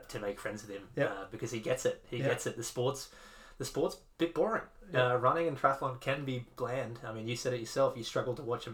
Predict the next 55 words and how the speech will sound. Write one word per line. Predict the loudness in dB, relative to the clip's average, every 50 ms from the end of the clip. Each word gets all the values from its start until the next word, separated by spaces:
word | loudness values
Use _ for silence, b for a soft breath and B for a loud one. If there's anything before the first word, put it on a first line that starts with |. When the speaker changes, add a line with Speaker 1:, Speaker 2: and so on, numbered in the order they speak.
| -10 -8
Speaker 1:
major | -6 -6 -4 -4 -6
marathon. | -4 -4 -4 -4 -4 -2 -2 -4 -4 -6 -10 B B B B B B B
Speaker 2:
Yeah. | -8 -6
Speaker 1:
Um, | -4 -2 0 0 0 0 -2
so | -2 -2 0 0
we | 2
need | 0 0 -2
to | -4
spice | -8 -4 0 0 0 0
things | -2 -6 -4 -4
up | -4 -4 -6
a |
little | -8 -8 -8
bit, | -4 -4 -4 -4 -4 -6
and | -8 -8 -8 -10 -12 B B B B B B B B
when | 4 6 8 8
there | 8 6
actually | 6 2 0 -2 -2 -2 0 0 0
is | 0 0 0 -2
some, | -2 -4 -6 -10 -12 -14
some, | -12 -6 -6 -6 -6 -6 -12 -16 -18 -20 -14 -8
uh, | -6 -6 -4 -4 -6 -8 -6
hard, | -4 0 2 2 2 0 -4 -8 -12 -16 -16 -14 -14 -10 -8
not | -8 -6 -6
hard | -4 -4 -4 -4 -6 -8
feelings, | -8 -8 -8 -8 -8 -10
but | -12 -10 -10
some | -8 -6
beef | -4 -6 -6 -6
between | -8 -8 -8 -8 -8 -8
some | -8 -8
athletes, | -8 -8 -8 -8 -10 -8 -8 -8
it | -6
needs | -4 -4 -4 -4
Speaker 2:
Yeah. | -6
Speaker 1:
to | -8
be, | -6 -6 -8 -8 B B B B B B B B B B -10
I | -6
think | -4 -4 -4 -4
it, | -8 -10 -14 -18 -20
it, | -14 -8 -8 -6
it | -4
should | -2 -2 -2 -2
be | -2 -4 -4 -4 -8 -10 -16 -18 -14
shown | -12 -6 -4 0 0 2 0 0
in | -2 -4
a | -4
way. | -2 0 0 0 0 0
Of | -2 -4 -4 -4 -6
course, | -6 -6 -4 -4
it |
needs | -4 -4 -6
to | -6
be | -8 -10
controlled, | -10 -10 -2 0 2 4 4 2 0 -2 -8